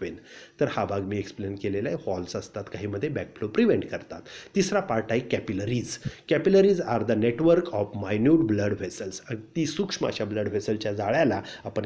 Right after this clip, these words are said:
कॅपिलरीज म्हणतो. They are thin walled, having a single layer of flat squamous epithelial resting on a single basement membrane. बेसमेंट मेम्ब्रेनवर रचलेल्या एका स्क्वॅमस इपिथेलियल सेल्सपासून बनलेली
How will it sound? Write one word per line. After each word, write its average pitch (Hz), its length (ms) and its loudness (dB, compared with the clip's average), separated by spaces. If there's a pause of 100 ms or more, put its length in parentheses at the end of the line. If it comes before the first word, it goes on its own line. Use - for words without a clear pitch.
कॅपिलरीज 160 480 4
म्हणतो. 113 580 4 (240)
They 165 200 8
are 104 280 0 (180)
thin 208 140 6
walled, 101 340 4 (140)
having 113 280 2
a 123 220 -6 (160)
single 156 320 6
layer 107 280 4 (100)
of 123 180 2 (180)
flat 113 180 0
squamous 92 540 -6
epithelial 98 460 -4 (580)
resting 185 320 4 (180)
on 110 80 2
a 131 280 2
single 117 340 6
basement 101 540 0
membrane. 208 340 4 (220)
बेसमेंट 123 440 2
मेम्ब्रेनवर 98 560 -2
रचलेल्या 104 480 -4 (120)
एका 143 300 2
स्क्वॅमस 113 460 -2
इपिथेलियल 104 380 -2
सेल्सपासून 101 600 -6
बनलेली 123 640 2